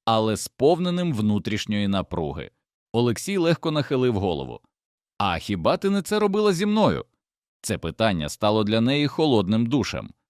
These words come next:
Вона згадала безлад у ванні, кухню після вечері, провокацію з Ігорем. Кожен її крок був випробуванням для нього.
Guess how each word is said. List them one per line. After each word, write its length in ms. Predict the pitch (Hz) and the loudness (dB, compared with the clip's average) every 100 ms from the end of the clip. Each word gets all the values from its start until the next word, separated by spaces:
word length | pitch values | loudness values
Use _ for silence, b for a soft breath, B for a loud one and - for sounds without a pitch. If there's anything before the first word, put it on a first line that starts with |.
| _ _ - | _ _ -8
Вона 340 | 110 185 220 | -4 -2 0
згадала 440 | 185 196 190 190 180 | 0 0 2 2 2
безлад 500 | 123 165 143 151 - | 4 2 2 -2 0
у 120 | 127 | -2
ванні, 480 | 101 147 165 98 69 | 0 0 0 -4 -6
кухню 540 | - 165 214 - 98 | -4 0 0 -2 -6
після 300 | 85 82 87 | -6 -8 -6
вечері, 560 | 82 85 - 170 123 - _ _ _ | -6 -6 -4 -2 -4 -6 _ _ _
провокацію 720 | 175 185 180 143 139 131 139 | -2 0 0 0 0 -2 -4
з 160 | 113 156 | -4 -2
Ігорем. 360 | 120 73 55 - _ _ _ - | -4 -4 -12 -18 _ _ _ -2
Кожен 440 | 135 202 185 190 | 2 2 2 -4
її 380 | 185 180 180 175 | -4 -4 -4 -6
крок 360 | - 127 185 | -2 0 0
був 220 | 123 143 147 | 0 -2 0
випробуванням 840 | 156 156 156 143 113 104 107 104 | -2 -2 -2 -2 0 0 -2 -2
для 180 | 104 104 | -2 -2
нього. 400 | 90 73 76 | -2 -6 -10